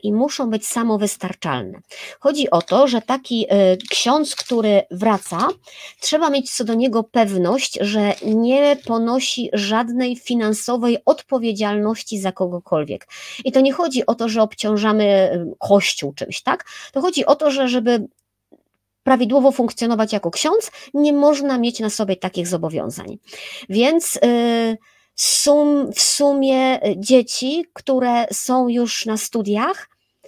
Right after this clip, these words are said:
no też jeszcze odpadają, tak? Bo dzieci będące na studiach też jeszcze, y, przysługuje im ta finansowa opieka ze strony rodziców.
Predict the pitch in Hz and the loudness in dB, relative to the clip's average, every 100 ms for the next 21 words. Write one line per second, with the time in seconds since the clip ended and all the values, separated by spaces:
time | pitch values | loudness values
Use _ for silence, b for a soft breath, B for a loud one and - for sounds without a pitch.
0 | b 277 - 320 - 196 196 - - 196 | b -4 0 0 0 -2 -2 -4 -4 -4
1 | - 208 190 190 156 - - 226 208 214 | -6 -4 0 2 0 -6 -8 -6 -4 -4
2 | 220 240 220 208 208 214 226 196 196 - | -4 -6 -4 -2 -2 -2 -2 -4 -4 -6
3 | 190 190 262 - B B _ 233 285 - | -2 0 -2 -4 B B _ 0 0 0
4 | 220 214 - - 240 277 285 B B 202 | 0 0 -2 -2 -2 -2 -6 B B 2
5 | 208 202 196 - 120 107 - _ _ - | 4 4 2 -2 -10 -16 -20 _ _ -6
6 | - - 240 233 202 240 294 208 - 170 | -4 -4 -2 -2 0 2 2 0 -2 -4
7 | 185 190 190 - 226 214 202 - 220 214 | -2 -2 -4 -4 -2 0 0 -2 0 0
8 | 208 190 _ 202 208 - 196 - 190 180 | 0 -4 _ 0 2 -2 -2 -2 -6 -4
9 | - 190 190 - 180 165 160 156 165 170 | -4 -4 -4 -4 -4 -4 -6 -6 -6 -6
10 | 143 - - - | -8 -12 -16 -20